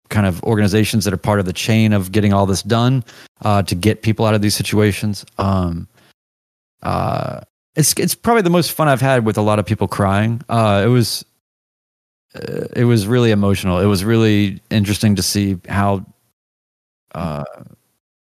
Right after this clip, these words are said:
just deeply concerned people were and how it feels like a drop in the bucket, but you gotta do something. So,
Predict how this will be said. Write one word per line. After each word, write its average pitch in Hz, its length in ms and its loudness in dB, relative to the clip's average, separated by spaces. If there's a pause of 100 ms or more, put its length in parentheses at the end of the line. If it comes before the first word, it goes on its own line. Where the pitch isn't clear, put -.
(200)
just 95 200 -12
deeply 110 380 2
concerned 95 460 -2
people 95 260 -2
were 95 220 2
and 92 320 -6 (1200)
how 101 200 0
it - 80 -4
feels 120 320 2
like 98 120 -2
a 98 60 -2
drop 98 260 0
in 95 60 0
the 90 80 0
bucket, 92 460 -4
but 92 80 -6
you 92 80 -6
gotta 95 180 2
do 87 100 -2
something. - 420 -8
So, 101 380 0